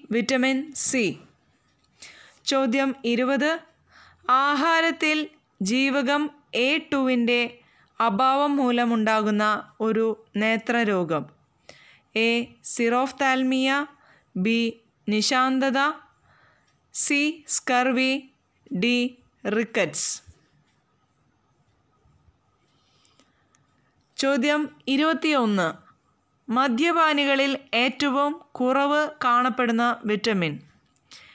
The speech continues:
എ, ആസ്കോർബിക് ആസിഡ്, ബി, തയാമിൻ, സി, നിയാസിൻ, ഡി, റൈബോഫ്ലാവിൻ. ചോദ്യം ഇരുപത്തിരണ്ട്.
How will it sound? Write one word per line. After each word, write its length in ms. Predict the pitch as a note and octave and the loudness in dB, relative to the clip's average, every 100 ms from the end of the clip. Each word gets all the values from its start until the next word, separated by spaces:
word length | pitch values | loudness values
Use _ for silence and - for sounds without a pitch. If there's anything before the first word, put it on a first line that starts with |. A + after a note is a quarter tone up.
| _ - | _ -6
എ, 300 | A3+ A#3+ A#3+ B3 - | 0 0 0 -4 -2
ആസ്കോർബിക് 760 | A3 A3+ - C4+ C4+ B3 C#4 C#4+ | 0 0 0 0 2 0 0 0
ആസിഡ്, 480 | C4+ C4 D4 - - _ _ _ _ | 0 0 0 -2 -8 _ _ _ _
ബി, 420 | G3 A3 A#3+ B3 D4 - | -2 0 0 -2 -6 -4
തയാമിൻ, 680 | A#3 A3+ A#3+ B3+ C4+ C#4+ D4 D4+ _ _ _ _ _ | 0 2 2 2 2 0 -2 -6 _ _ _ _ _
സി, 560 | - - C4+ C4+ C#4 - _ G#3+ | -12 -4 0 0 -2 -6 _ -2
നിയാസിൻ, 840 | A3+ A#3+ C4+ D#4 D4+ - A#3+ A#3 - _ _ _ - | 0 2 2 0 0 -2 0 -2 -4 _ _ _ -8
ഡി, 440 | F3+ A3+ A#3+ A#3+ A#3+ _ - | -2 0 0 -2 -6 _ -4
റൈബോഫ്ലാവിൻ. 1000 | G#3+ A#3+ A#3 C4+ C4 B3 G#3+ F#3 D#3 D3+ _ _ _ _ _ _ _ _ _ - - _ - | 0 0 2 0 0 0 2 2 -2 -6 _ _ _ _ _ _ _ _ _ -20 -20 _ -4
ചോദ്യം 460 | C4 B3+ C4 C4+ - | -2 0 0 -2 -4
ഇരുപത്തിരണ്ട്. 920 | B3+ C4+ D4+ D4+ D4 C4 G#3 F#3+ E3 | -2 0 0 0 0 2 0 0 -2